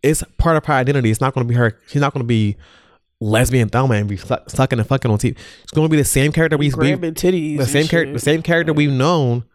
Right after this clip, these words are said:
Speaker 1: for years, just with a, a little bit of more detail into her personal life.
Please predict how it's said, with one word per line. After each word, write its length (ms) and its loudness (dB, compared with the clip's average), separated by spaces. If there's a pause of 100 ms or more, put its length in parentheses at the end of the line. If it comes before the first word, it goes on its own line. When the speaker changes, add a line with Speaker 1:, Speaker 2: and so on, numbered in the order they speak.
(120)
Speaker 1:
for 220 0
years, 600 0 (540)
just 180 2
with 100 0
a, 140 -2
a 40 0
little 220 2
bit 140 2
of 120 0
more 260 4
detail 480 2
into 240 0
her 160 4
personal 720 0 (140)
life. 560 -4